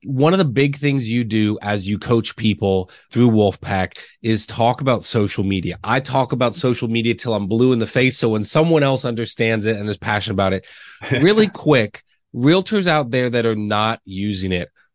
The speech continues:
Speaker 1: what opportunities are they missing by not putting themselves out there on social media?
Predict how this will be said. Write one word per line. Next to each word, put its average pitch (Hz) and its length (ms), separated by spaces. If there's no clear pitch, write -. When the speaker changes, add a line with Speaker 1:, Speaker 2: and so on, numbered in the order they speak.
Speaker 1:
what 120 440
opportunities 120 920
are 104 180
they 101 140
missing 107 480
by 98 140
not 101 380
putting 110 260
themselves 101 420
out 101 220
there 98 260
on 90 440
social 95 380
media? 82 440